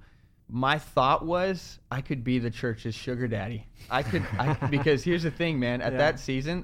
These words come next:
Speaker 1: I was the number one giver in our church.
Speaker 2: <laughs> Oh my
Speaker 1: <laughs> So,
Speaker 2: gosh.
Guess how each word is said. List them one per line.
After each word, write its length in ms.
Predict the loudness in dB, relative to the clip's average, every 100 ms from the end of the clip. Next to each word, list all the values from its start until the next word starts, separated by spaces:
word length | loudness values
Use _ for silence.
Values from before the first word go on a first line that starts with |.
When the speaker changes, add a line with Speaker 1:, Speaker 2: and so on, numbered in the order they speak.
| -4
Speaker 1:
I 80 | -2
was 160 | -2
the 80 | -2
number 380 | 0 0 0 0
one 220 | 0 0
giver 420 | 0 -2 0 -2 0
in 160 | -2
our 120 | -2 -4
church. 340 | -4 -6 -4 -8 -8
Speaker 2:
<laughs> 120 | -4 -4 -2
Oh 80 | 0 2
my 180 | 2
Speaker 1:
<laughs> 0 | 0
So, 300 | 0 0 0
Speaker 2:
gosh. 180 | -4